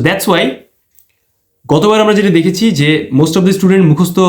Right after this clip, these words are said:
বসা বা দাঁড়ানো ফিগার প্র্যাকটিস করে যায়, but এক্সাম হলে আসে একটা স্কাল্পচারের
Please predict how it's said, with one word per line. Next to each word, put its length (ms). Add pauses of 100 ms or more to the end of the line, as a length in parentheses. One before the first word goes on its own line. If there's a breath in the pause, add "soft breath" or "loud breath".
(340)
বসা 240
বা 100
দাঁড়ানো 300
ফিগার 240
প্র্যাকটিস 340
করে 180
যায়, 240 (160)
but 120 (100)
এক্সাম 340
হলে 180
আসে 200
একটা 180
স্কাল্পচারের 560